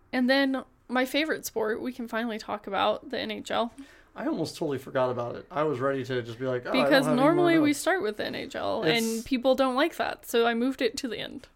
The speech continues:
Speaker 2: <laughs> Save the best for last? I don't know.
Speaker 1: Definitely the best.
Speaker 2: Yeah.
Speaker 1: But the Deputy Commissioner, Bill Daly, Daly, came out and said that while the N H L is still aiming to play eighty-two games this next season,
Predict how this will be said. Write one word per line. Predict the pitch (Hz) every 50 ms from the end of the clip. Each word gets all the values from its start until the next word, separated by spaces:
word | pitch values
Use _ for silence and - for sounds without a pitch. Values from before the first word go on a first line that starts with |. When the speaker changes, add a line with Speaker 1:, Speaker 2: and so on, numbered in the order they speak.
| - - - - - - - - - - -
Speaker 2:
<laughs> | 202 170 - - - - - _
Save | - - - 170 196 185
the | 143
best | 123 120 143 160 - - - - - _ _ _ _
for | - - - - 277 302 330
last? | 339 359 392 427 466 480 453 - - - - - - _ _ _ _ _ _ _ _
I | - 185
don't | 185
know. | 233 233
Speaker 1:
Definitely | - - 294 277 247 240 247
the | 226 220
best. | - - - - - - - -
Speaker 2:
Yeah. | - 135 127 190 - _ _ _ _ _ _ -
Speaker 1:
But | 240 - 254 240 233 226 - -
the | - 226 214 233 254 247 247 247 247 240 220 -
Deputy | 208 262 269 294 - - 320 311 302 285
Commissioner, | 254 - - 233 226 226 - - 226 220 220
Bill | 208 202 214 220 214 214 214 202 202 208 -
Daly, | - 202 208 214 214 233 254 285 311 311 294 -
Daly, | - - - - 202 214 226 254 262 - - _ _ _ - -
came | - - 262 247
out | 240 226 233 233 -
and | - 208 214 208 226 214
said | - - 226 214 214 208 202 208
that | - 202 202 196 214 - -
while | 226 226 220 226 226 226
the | 220 196
N | 220 233
H | 240 233 233 -
L | 226 220 220
is | 214 220
still | - - - 277 277 262 -
aiming | - 240 247 240 240 233 233 240
to | - 240 214
play | - - - - 240 226 220 220
eighty-two | - - 214 233 226 262 247 - - - 233 233 226
games | 202 220 214 214 214 214 220 226 -
this | - 254 247 - -
next | 254 240 247 - - -
season, | - 262 262 262 277 277 277 269